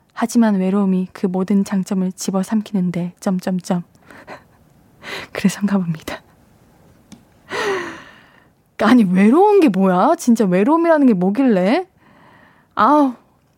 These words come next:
솔로 만세! 우리 솔로이신 분들 괜찮습니다. 옌디가 있잖아. 우리 볼륨에서 같이 즐기고 외로움 달래고 같이 행복하면 되잖아요. 우리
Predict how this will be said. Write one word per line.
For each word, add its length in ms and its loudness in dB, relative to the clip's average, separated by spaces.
솔로 240 2
만세! 580 2
우리 140 0
솔로이신 560 2
분들 460 2
괜찮습니다. 840 2
옌디가 400 4
있잖아. 360 -2
우리 180 0
볼륨에서 520 2
같이 300 -4
즐기고 800 0
외로움 360 2
달래고 880 0
같이 260 -2
행복하면 380 2
되잖아요. 360 -2
우리 120 0